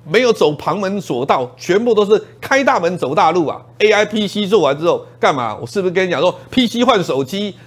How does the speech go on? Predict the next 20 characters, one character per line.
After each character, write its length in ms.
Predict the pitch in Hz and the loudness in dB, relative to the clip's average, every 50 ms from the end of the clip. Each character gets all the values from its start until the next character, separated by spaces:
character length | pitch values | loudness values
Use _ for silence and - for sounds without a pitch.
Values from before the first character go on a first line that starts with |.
| - - | -20 -18
手 300 | - - - - 180 165 | -2 2 2 4 4 4
机 240 | 165 - 240 254 254 | 0 0 0 0 0
比 280 | 226 - 190 180 160 | -2 -2 -2 -4 -4
P 200 | - - 220 226 | -2 -2 -2 -2
C 200 | 226 - 214 226 | -2 -2 -2 0
来 120 | 220 185 180 | 2 2 2
得 80 | 185 185 | 2 2
更 160 | - 226 202 | 2 2 2
为 120 | 165 151 160 | 2 0 0
重 220 | 156 208 170 170 | 0 0 0 0
要， 140 | 180 160 147 | 0 0 0
是 100 | 135 165 | 0 -2
不 80 | 147 135 | -2 0
是？ 180 | 135 147 123 - - - - - - - - - - - - - - - - - - - - - - - - - - - - - - - - - - - | -2 -2 -4 -4 -8 -16 -20 -20 -20 -20 -20 -20 -20 -20 -20 -20 -20 -20 -20 -20 -20 -20 -20 -20 -20 -20 -20 -20 -20 -20 -20 -20 -20 -20 -20 -20 -12 -8
不 60 | - | -4
就 120 | 117 127 127 | -2 -2 -2
是 160 | 117 123 117 | -2 -2 -2
这 100 | 107 123 | -2 -2
样 120 | 117 107 | -2 -2
吗？ 100 | 107 104 | -4 -8